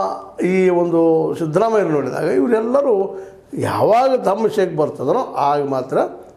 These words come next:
ಅವ್ರು ಸಿಡಿದು ನಿಲ್ತಾರೆ ಅನ್ನೋದು ಇದನ್ನು ಸ್ಪಷ್ಟ ಆಗ್ಲಿಕ್ಕತ್ತದ ರೀ. ಯಾಕಂದ್ರೆ ಹೊಂದಾಣಿಕೆ ರಾಜಕೀಯ ಮಾಡ್ತಾರೆ, ಹೊಂದಾಣಿಕೆ ರಾಜಕೀಯ ಮಾಡ್ತಾರೆ ಅನ್ನೋದಕ್ಕೆ ಸ್ಪಷ್ಟವಾದ ಪುರಾವೆಗಳು ಇರಲಿಲ್ಲ. ಹಂಗೆ ನಾವು ಧೋರಣೆ ಮೇಲೆ ಮಾತಾಡ್ತಿದ್ವಿ. ಇವತ್ತು ಪುರಾವೆ ಐತ್ರಿ.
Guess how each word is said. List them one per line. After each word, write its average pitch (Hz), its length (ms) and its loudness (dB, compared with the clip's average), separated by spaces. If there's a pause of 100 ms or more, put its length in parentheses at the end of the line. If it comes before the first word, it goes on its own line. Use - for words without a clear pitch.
(140)
ಅವ್ರು 127 200 0
ಸಿಡಿದು 156 240 0
ನಿಲ್ತಾರೆ 135 420 0
ಅನ್ನೋದು 156 280 0
ಇದನ್ನು 185 200 0
ಸ್ಪಷ್ಟ - 360 -6
ಆಗ್ಲಿಕ್ಕತ್ತದ 147 500 -2
ರೀ. 107 40 -10 (680)
ಯಾಕಂದ್ರೆ 190 360 2
ಹೊಂದಾಣಿಕೆ 185 460 2
ರಾಜಕೀಯ 175 260 0
ಮಾಡ್ತಾರೆ, 165 360 0
ಹೊಂದಾಣಿಕೆ 180 540 0
ರಾಜಕೀಯ 165 320 -2
ಮಾಡ್ತಾರೆ 156 300 0
ಅನ್ನೋದಕ್ಕೆ 208 720 -2 (400)
ಸ್ಪಷ್ಟವಾದ 262 840 0
ಪುರಾವೆಗಳು 226 360 2
ಇರಲಿಲ್ಲ. 202 640 0
ಹಂಗೆ 233 240 0
ನಾವು 214 420 -4
ಧೋರಣೆ 160 280 0
ಮೇಲೆ 220 120 -2
ಮಾತಾಡ್ತಿದ್ವಿ. 175 480 -2
ಇವತ್ತು 226 220 0
ಪುರಾವೆ 196 480 0
ಐತ್ರಿ. 123 420 -8